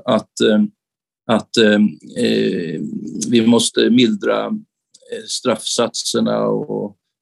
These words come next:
och så vidare. För, och så hänvisar man till att, att Gud är barmhärtig. Men, eh, de som blir lidande av detta, det är de svaga i samhället som inte kan försvara sig själva. Och,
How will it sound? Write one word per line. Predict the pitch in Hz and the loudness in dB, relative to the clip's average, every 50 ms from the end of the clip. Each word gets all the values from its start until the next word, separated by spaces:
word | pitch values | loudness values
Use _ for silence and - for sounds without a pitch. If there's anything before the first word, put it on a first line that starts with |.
| _ - | _ -10
och | 120 - | -8 -6
så | - 117 | -4 -4
vidare. | 113 113 113 107 110 107 104 | -2 -2 -2 0 0 -2 -2
För, | 101 - 110 107 104 _ _ _ - | -2 -2 -2 -2 -2 _ _ _ -10
och | - - - - | -10 -10 -6 -2
så | - 120 113 | 2 2 4
hänvisar | 107 127 117 117 117 110 107 - - 117 | 4 4 2 2 2 0 0 0 0 0
man | 110 110 | 0 0
till | 107 - 113 113 | -2 -2 -2 -2
att, | 107 - _ - - | -2 -4 _ -10 -10
att | 110 - - _ - | -10 -10 -8 _ 0
Gud | 113 113 113 107 104 | 2 2 2 2 0
är | 120 113 | 0 2
barmhärtig. | 104 113 120 123 123 175 202 - _ _ _ - - 110 - - - - _ _ _ _ _ _ _ _ _ _ - - | 2 2 0 2 0 -2 -2 -4 _ _ _ -8 -8 -8 -8 -8 -14 -18 _ _ _ _ _ _ _ _ _ _ -4 0
Men, | 131 131 127 127 127 123 | 0 2 2 2 2 2
eh, | 127 123 123 123 120 120 - _ _ _ _ _ _ _ _ _ _ _ _ _ _ _ _ _ _ _ _ | 2 0 0 -2 -4 -8 -14 _ _ _ _ _ _ _ _ _ _ _ _ _ _ _ _ _ _ _ _
de | - 131 120 | -6 -6 -6
som | 113 - 127 127 123 120 113 - - - - | -4 -4 -2 0 0 0 0 -2 -6 -8 -2
blir | - 123 127 123 | 2 4 6 6
lidande | 127 135 135 120 120 123 151 175 185 185 165 160 | 6 6 4 4 4 2 2 2 2 2 2 2
av | 151 139 | 0 -2
detta, | 139 117 - - - 123 | -4 -4 -4 -6 -8 -6
det | 117 123 | -4 -4
är | 135 | -4
de | 156 170 156 | -4 -6 -8
svaga | - - 180 185 160 143 135 135 170 180 165 160 147 139 _ _ _ - | -6 -4 0 0 2 2 0 0 -2 -2 -2 -2 -4 -8 _ _ _ -12
i | |
samhället | - - - 131 120 113 113 113 107 | -8 -4 -2 -2 0 0 0 -2 -2
som | - - 123 131 | -4 -4 -2 -2
inte | 123 110 - - 107 | -2 -4 -4 -6 -6
kan | - - 113 113 110 | -2 -2 0 0 0
försvara | - 113 - - 120 120 127 131 | -2 -2 -2 0 0 2 2 2
sig | - - 123 | 0 -2 -2
själva. | 113 - 123 113 110 110 113 131 127 113 | 0 0 0 0 0 -2 0 0 0 0
Och, | - 120 117 113 - | 0 0 0 0 -2